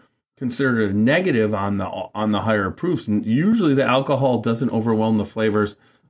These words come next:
on the lower proofs. All right, so let's cover the, let's cover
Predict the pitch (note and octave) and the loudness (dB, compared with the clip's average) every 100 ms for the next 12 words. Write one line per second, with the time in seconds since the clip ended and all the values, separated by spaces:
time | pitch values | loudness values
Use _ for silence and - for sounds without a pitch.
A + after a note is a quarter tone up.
0 | - G#2+ G2+ F2 F#2+ B2 D#3+ A#2 F2+ - | -4 0 0 0 2 2 4 2 0 -4
1 | F#2+ D2+ - - - _ _ - - - | -6 -8 -14 -20 -20 _ _ -20 -20 -20
2 | _ - E3+ F3 A2 - _ - F3+ F#3 | _ -4 0 2 2 -2 _ -8 0 2
3 | D#3+ D3+ C#3+ C3 B2 C3+ E3+ G4+ - - | 4 4 2 2 0 0 0 0 -4 -14
4 | - - F#3+ F#3 E3 F3+ F#3 F#3 F3+ F3 | -14 -4 0 0 0 0 2 2 2 2
5 | D#3+ C3+ C#3 C3+ B2+ A#2 A2+ - _ _ | 0 0 2 2 2 0 -2 -8 _ _
6 | _ _ _ _ _ _ _ _ _ _ | _ _ _ _ _ _ _ _ _ _
7 | _ _ _ _ - C#3+ G#3+ - - D3 | _ _ _ _ -6 -4 -4 -8 -4 0
8 | B2 B2+ A#2 A#2+ A#2+ | 2 2 2 0 -4